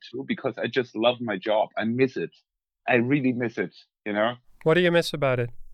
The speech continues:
Speaker 1: I love being in the streets. I love being with people. I love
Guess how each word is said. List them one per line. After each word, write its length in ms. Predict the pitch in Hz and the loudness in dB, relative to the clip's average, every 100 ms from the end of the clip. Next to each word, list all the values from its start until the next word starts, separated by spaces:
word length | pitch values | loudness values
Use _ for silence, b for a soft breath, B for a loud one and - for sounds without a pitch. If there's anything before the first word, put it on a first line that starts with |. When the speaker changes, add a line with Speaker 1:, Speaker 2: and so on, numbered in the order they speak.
| - | -6
Speaker 1:
I 80 | - | 0
love 260 | 151 175 180 - | 4 4 2 2
being 240 | 170 160 | 2 4
in 60 | 143 | 2
the 100 | 120 | 0
streets. 800 | - - 104 87 82 _ - _ _ _ - | -2 -4 -4 -4 -10 _ -20 _ _ _ 0
I 60 | 131 | 4
love 280 | 156 160 160 - | 6 6 2 -2
being 380 | 151 151 143 131 | 2 2 2 0
with 160 | 139 - - | -2 -2 -6
people. 580 | 135 135 - 107 92 - | -2 -2 0 0 2 2
I 40 | |
love 220 | 127 156 | 4 2